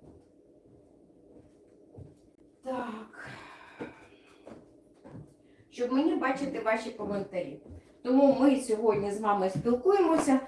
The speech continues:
Я, я узнала, так, я бачу, йдуть коментарі. Дякую вам, друзі. Зараз я зайду і тут буду ближче вас бачити. Буду всім вам відповідати і заодно ми будемо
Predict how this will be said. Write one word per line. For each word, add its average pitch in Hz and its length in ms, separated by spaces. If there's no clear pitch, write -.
Я, 254 380
я 269 320
узнала, 226 560
так, 214 300
я 240 100
бачу, 240 320
йдуть 214 280
коментарі. 220 640
Дякую 277 560
вам, 320 180
друзі. 320 400
Зараз 226 520
я 226 140
зайду 226 520
і 247 200
тут 302 200
буду 247 220
ближче 254 420
вас 226 260
бачити. 160 560
Буду 240 180
всім 302 360
вам 240 160
відповідати 247 640
і 269 60
заодно 233 360
ми 277 180
будемо 247 280